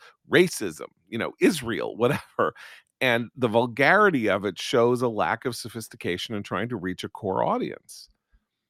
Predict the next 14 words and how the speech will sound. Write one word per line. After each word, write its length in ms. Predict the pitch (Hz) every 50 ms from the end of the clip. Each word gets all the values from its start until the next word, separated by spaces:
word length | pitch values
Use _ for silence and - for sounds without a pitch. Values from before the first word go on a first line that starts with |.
| _ _ _ _
or 140 | 117 110
a 40 | 101
core 460 | - - - 131 117 110 107 107 101 - -
constituency 760 | - - 113 107 - - 190 214 - - 147 120 107 - 120 104
or 60 | 95
whatever 320 | 98 98 98 107 98 98
it 60 | 90
is 180 | 85 82 80 -
you, 140 | 80 80 - -
you 140 | - 78 82
wanna 240 | 76 65 62 64 -
call 300 | - - - 50 - -
it. 80 | - - _
Anyway, 460 | - 147 156 135 113 101 85 87 80